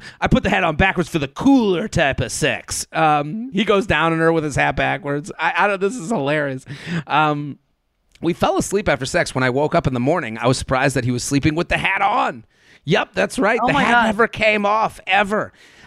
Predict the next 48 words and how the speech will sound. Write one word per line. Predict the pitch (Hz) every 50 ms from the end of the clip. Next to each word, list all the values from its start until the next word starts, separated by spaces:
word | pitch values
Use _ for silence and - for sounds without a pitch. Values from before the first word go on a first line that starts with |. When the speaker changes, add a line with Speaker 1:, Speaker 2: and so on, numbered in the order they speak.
| - -
Speaker 1:
I | 147
didn't | 160 127 - - 185 214 254 262 240 220
have | 170 175 180 180 175 156
the | 170 139
guts | 120 151 143 131 - -
to | 143 -
call | - 131 131 127 127
him | 123 120
out | 113 113 113 113
on | 113 110
it, | 110 104 -
but | 123 120
it | 117 - -
turns | - - 151 160 180 196 202 185 147
out | 120 113 117 113 107 - _
it's | - 123 -
a | 139 117
deal | 101 107 - 135 143 135 135
breaker | 131 139 147 160 131 - - 131 139 131
for | - - 131 117
me. | 120 120 117 98 78 - _ - - - - - -
I | 175
mean, | 202 220 220 220 196
how | - - - - 185 196 208 233 262 262 262
is | 262 214 220
it | 240 220
fair | - - - 190 190 185 156 107 90 82 - - - - - _
that | - 151 165
he | 175
saw | 156 - - - - 170 170 185 196 202
and | 202 180 147 131 127 131
licked | 156 170 - - -
my | 135 123 120
naked | 117 127 139 151 143 - 160 175
body, | 156 139 143 147 139 120 101
but | 95 107 104
I | 123 135
can't | - - 151 139 -
see | - - 143
the | 143 131
top | 131 - - 123 131 135 165
of | 143 120
his | 110 95 -
head? | - 107 117 127 151 180 220 - - - - _ _ _
Hope | - - 139 185 214 208 160
you | 147 127 117
enjoyed | 113 110 104 - 139 147 165 180 160 117
this | 110 101 -